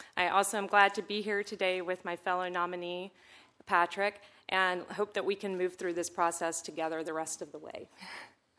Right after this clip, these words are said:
Finally, I have to give a shout out to my colleagues from Project twenty forty-nine who are here today in the audience. When I was growing up in small town South Georgia, enthusiastically participating in Model U N <laughs> programs in high school,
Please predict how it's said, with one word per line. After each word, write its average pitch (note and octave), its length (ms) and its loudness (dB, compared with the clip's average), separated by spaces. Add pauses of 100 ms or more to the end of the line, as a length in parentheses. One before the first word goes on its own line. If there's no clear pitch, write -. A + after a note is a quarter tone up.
(320)
Finally, A3 340 4
I - 60 4
have G#3+ 100 0
to A3+ 100 0
give G3 180 2
a G3+ 120 2
shout F3+ 280 6
out F3 260 6
to G3+ 80 -8
my F3 120 2
colleagues E3+ 460 -2
from F3+ 140 -8
Project F3 380 0
twenty F3+ 220 -6
forty-nine E3+ 640 -2
who E3+ 140 -8
are E3 120 0
here E3 380 -4
today D#3+ 260 -6
in E3 100 -4
the D3 140 -8
audience. - 520 -8 (1600)
When A#3 140 8
I B3+ 100 10
was F4 180 4
growing A3+ 340 6
up F3+ 260 4
in G3 120 -4
small F#3+ 280 4
town G3 320 0
South F#3+ 320 2
Georgia, E3+ 480 -2 (160)
enthusiastically G#3 960 4
participating F3 760 -4
in E3 100 -4
Model E3 300 0
U E3+ 160 -4
N G#3 180 0
<laughs> - 0 -
programs F3+ 680 -2
in F3 100 -4
high G3 200 -4
school, E3 440 -2